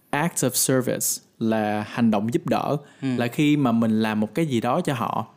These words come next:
Speaker 1: Ví dụ như là họ có trồng một cái cây, hoặc là họ thích ăn món ăn ngon, mình, ờ, giúp họ tưới nước cho cái cây, hoặc là mình làm một cái món ăn gì đó cho họ, thì họ sẽ, ờ, rất là thích và rất là trân trọng cái điều đó.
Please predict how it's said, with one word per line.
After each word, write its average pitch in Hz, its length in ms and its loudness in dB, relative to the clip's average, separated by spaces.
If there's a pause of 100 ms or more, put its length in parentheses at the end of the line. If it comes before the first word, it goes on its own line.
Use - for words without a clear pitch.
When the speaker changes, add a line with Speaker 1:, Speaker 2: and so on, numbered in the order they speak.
(100)
Speaker 1:
Ví 170 140 4
dụ 120 100 4
như 127 160 4
là 110 320 0 (240)
họ 104 220 0
có 160 160 -2
trồng 123 180 0
một 107 120 0
cái 156 100 -2
cây, 135 360 -2 (200)
hoặc 117 220 -4
là 110 140 -2
họ 104 220 -6
thích 165 260 -6
ăn 127 200 -2
món 139 100 0
ăn 151 140 -2
ngon, 120 300 0 (380)
mình, 113 240 2
ờ, 110 320 0
giúp 175 180 2
họ 110 400 -4
tưới 160 240 4
nước 190 320 4
cho 143 100 0
cái 151 120 0
cây, 127 240 -2
hoặc 113 200 -4
là 107 140 0
mình 107 240 -2
làm 107 240 0
một 107 100 -2
cái 147 80 -2
món 147 180 -2
ăn 131 240 -4
gì 113 60 0
đó 123 100 0
cho 143 140 -2
họ, 110 260 -4 (460)
thì 117 140 0
họ 107 280 -2
sẽ, 110 440 -2
ờ, 120 220 0 (680)
rất 151 120 4
là 170 140 6
thích 196 280 0
và 117 120 0
rất 139 220 0
là 107 300 0
trân 131 260 0
trọng 110 200 0
cái 139 80 2
điều 127 120 4
đó. 117 300 2